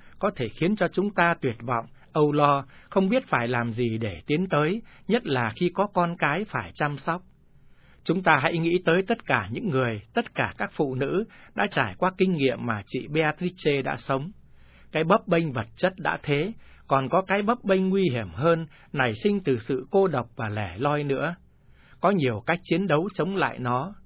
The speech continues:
Một cách là qua các luật lệ bảo vệ và bảo đảm cho cái tối thiểu cần thiết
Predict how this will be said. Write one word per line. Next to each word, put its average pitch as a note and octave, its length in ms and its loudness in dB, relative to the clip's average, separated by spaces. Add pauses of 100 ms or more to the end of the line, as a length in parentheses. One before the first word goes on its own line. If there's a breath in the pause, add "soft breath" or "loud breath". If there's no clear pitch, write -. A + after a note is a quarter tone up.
(340 loud breath)
Một C#3 220 0
cách A#3 220 0
là B2+ 200 0
qua F#3+ 240 0
các - 140 -4
luật C3+ 240 -2
lệ B2 240 -2
bảo G#2 300 -4
vệ B2+ 260 0
và A#2+ 140 -2
bảo A2 240 -4
đảm G#2 340 -4
cho D#3 280 2
cái F3+ 200 0
tối G#3 220 4
thiểu A2+ 280 -2
cần A#2+ 240 -2
thiết F3+ 200 0